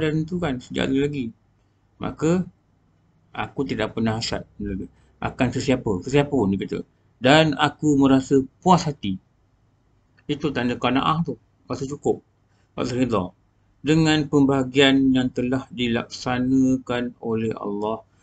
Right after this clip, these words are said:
Subhanahu Wa Taala. Allah bagi aku macam ni, Allah bagi orang macam ni.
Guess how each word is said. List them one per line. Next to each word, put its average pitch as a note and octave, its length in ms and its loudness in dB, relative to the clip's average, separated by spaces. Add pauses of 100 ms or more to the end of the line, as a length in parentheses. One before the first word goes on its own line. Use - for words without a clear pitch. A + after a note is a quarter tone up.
(140)
Subhanahu G#2+ 720 -4
Wa G2+ 80 -6
Taala. F#2+ 800 -10
Allah A2 320 -6
bagi G#2 320 -2
aku G#2+ 320 -4
macam G#2+ 240 -10
ni, A2 240 -2
Allah F#2 320 -10
bagi F#2+ 240 -8
orang G2+ 480 -6
macam A2 160 -14
ni. A2 240 -2